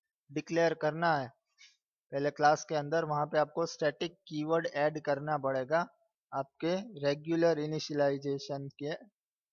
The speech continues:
अलावा, ठीक है। और वही चीज़ class पू-, खत्म होने के बाद again आपको class के बाहर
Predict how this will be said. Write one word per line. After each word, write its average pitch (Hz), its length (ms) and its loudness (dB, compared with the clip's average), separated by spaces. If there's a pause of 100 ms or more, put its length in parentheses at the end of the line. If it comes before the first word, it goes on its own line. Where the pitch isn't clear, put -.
(680)
अलावा, 139 400 2 (280)
ठीक 143 160 -10
है। 196 120 -4 (400)
और 143 160 -2
वही 147 340 0
चीज़ 170 440 -2
class 170 440 4 (160)
पू-, 175 220 -4 (100)
खत्म 170 320 0
होने 160 280 -2
के 151 160 0
बाद 147 420 4
again 170 360 -2
आपको 160 360 2
class 156 500 2
के 175 120 2
बाहर 147 460 6